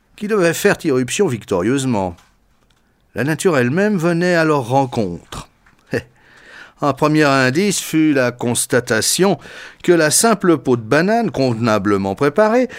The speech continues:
pouvait produire des sensations délicieuses. D'année en année, les expérimentations ouvrirent de nouveaux horizons sans violer le code.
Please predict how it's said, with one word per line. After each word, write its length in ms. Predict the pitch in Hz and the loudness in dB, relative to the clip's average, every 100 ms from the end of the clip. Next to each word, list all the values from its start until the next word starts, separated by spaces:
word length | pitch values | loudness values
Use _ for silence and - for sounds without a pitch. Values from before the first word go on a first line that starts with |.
| - - | -12 -6
pouvait 260 | 247 196 | -2 0
produire 400 | - 175 185 220 | 0 0 0 -2
des 120 | 135 | -2
sensations 460 | - 135 - - 180 | -2 -4 -2 -2 -2
délicieuses. 840 | 113 110 98 - 76 - - - _ _ _ _ _ - _ _ - | -2 -2 -2 -4 -6 -10 -16 -20 _ _ _ _ _ -20 _ _ -20
D'année 460 | 82 87 117 165 123 | -6 -2 2 2 2
en 100 | 107 | 2
année, 440 | 135 175 208 156 | 2 2 2 0
les 200 | 110 117 | 0 0
expérimentations 1000 | 147 - 151 139 127 123 123 - 202 196 | -2 -2 -2 0 0 0 -2 -2 -2 0
ouvrirent 400 | 131 139 156 175 | 0 0 0 0
de 100 | 127 | 0
nouveaux 320 | 120 175 160 131 | 2 2 0 0
horizons 420 | 120 117 151 180 | 0 0 -4 -4
sans 180 | - 107 | -2 -2
violer 280 | 123 139 | 0 0
le 120 | 127 123 | -2 -2
code. 360 | 117 110 107 | 0 0 -2